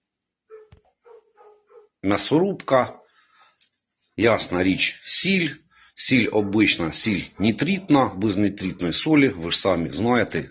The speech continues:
роботи ніякої не буде. Також, е, тут у мене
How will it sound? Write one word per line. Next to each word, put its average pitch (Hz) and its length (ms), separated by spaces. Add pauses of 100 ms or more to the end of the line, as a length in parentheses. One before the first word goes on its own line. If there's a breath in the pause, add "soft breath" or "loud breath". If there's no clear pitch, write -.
(100)
роботи 82 540
ніякої 76 560
не 80 220
буде. 87 440 (920 loud breath)
Також, 98 540 (260)
е, 78 220
тут - 380 (180)
у 92 60
мене 90 280